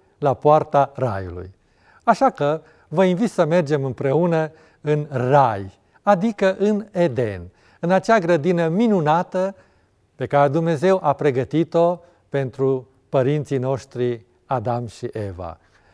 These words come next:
Ochiul pictorului a încercat să redea, evident, în imagini sărace, ceea ce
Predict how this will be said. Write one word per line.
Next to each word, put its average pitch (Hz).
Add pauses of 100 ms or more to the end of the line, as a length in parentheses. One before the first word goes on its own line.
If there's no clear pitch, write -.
(260)
Ochiul 202
pictorului 196
a 185
încercat 190
să 175
redea, 175
evident, 139
în 127 (520)
imagini 143 (360)
sărace, 151 (300)
ceea 202
ce 156